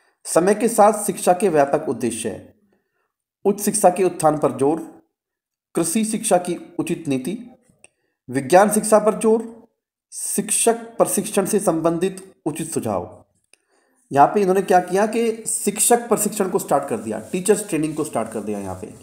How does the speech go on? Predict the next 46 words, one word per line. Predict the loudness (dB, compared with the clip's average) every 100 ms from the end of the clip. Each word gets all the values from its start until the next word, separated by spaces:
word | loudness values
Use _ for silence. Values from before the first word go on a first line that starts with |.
| _ _ _ _ -8
टीचर | -4 -2
ट्रेनिंग | 0 -2
की | -4
शुरुआत | -2 0 0 -2 -4
कोठारी | -2 0
कमीशन | -2 -4 -4
से | -2
हुई | -2
थी। | -4 -8 -10 -20 -20 _ -20 _ _ -8
इसमें | -4 2
ही | 2 2 0 -8 -14 -18
सोचा | -14 -4 4 6
गया | 6 4
था | 4
कि | 2
कहीं | 2 2
ना | 2
कहीं | 0 0
हमारे | 2 0
टीचर | 0 -2 0
जो | 0
हैं, | 0
वो | 0 0
भी | 0
प्रशिक्षित | -4 -4 -6 -4 -2
होने | -2
चाहिए, | -2 -2 -2
वो | -2
ट्रेन | -4 -2 -2
होने | -2 -6
चाहिए। | -8 -10 -12 -16 -20 _ _ _ _ _ -6
शिक्षा | -4 2 2
के | 4 2
अवसर | 2 0 0
की | -2 -4
समानता, | -2 0 -2 -2 -6 -6 -20 _ _ _ -20 -20 _ _ _ _ _ _ _ -6
शिक्षा | -4 0 0
के | 0
अवसर | 2 0 2 -2 0
हर | -2 0
व्यक्ति | -2 -2
को | -4
समान | -2 0 2
रूप | 0
से | -2 -4
मिले, | -2